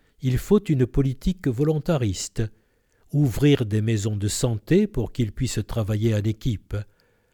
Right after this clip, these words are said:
ou pourquoi pas salarier des médecins. Charleval l'a fait. Pendant ce temps, à Salon, on organise des courses de caisse à savon. À mille trois cents euros l'inscription.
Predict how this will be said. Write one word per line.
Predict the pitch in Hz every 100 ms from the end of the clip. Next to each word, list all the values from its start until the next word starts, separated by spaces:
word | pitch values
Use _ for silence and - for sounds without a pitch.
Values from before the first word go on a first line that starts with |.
| _ _ _
ou | 147 170
pourquoi | 156 131 - 113 107
pas | 185 214
salarier | - 147 127 131 160 165
des | 147
médecins. | 143 135 123 - 117 92 87 _ _ _ _ _
Charleval | - 113 101 101 110 110
l'a | 139
fait. | - - 139 95 _ _ _ _ _ _ _ -
Pendant | 139 143 143
ce | -
temps, | 113 - 104 156 - _ _ _
à | - 87
Salon, | - 123 98 120 170 - _ _ _ _
on | - 117
organise | 123 107 107 101 160 135
des | 110 104
courses | - 156 - -
de | 120
caisse | 117 165 -
à | 165
savon. | - 160 127 90 - _ _ _ _ _ _ _
À | 107
mille | 101 139 139
trois | - 113
cents | - 104 98
euros | 104 175
l'inscription. | 135 104 - 170 - - 107 85